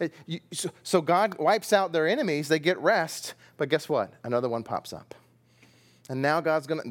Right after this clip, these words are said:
a new <laughs> Amalekite pops up. And God's gonna have, so there's this perpetual fight against our enemies. Are we ever gonna get rest?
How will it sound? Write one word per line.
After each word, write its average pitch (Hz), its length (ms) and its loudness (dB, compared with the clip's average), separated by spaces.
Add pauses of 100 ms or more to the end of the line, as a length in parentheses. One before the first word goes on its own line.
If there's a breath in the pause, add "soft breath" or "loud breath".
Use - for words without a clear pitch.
a 135 60 -2
new 160 200 2
<laughs> - 20 2
Amalekite 117 640 -4
pops - 340 -6
up. 95 220 -4 (240 loud breath)
And 131 100 -6
God's 139 220 0
gonna 147 120 -4
have, 135 200 -2 (120)
so - 140 -4
there's 160 160 0
this 135 100 -10
perpetual 202 880 -2
fight 156 540 0 (220 loud breath)
against 170 340 0
our 160 160 4
enemies. 175 380 0
Are 139 100 -4
we 143 180 0
ever 165 220 2
gonna 190 180 -2
get 180 160 -2
rest? 175 560 -6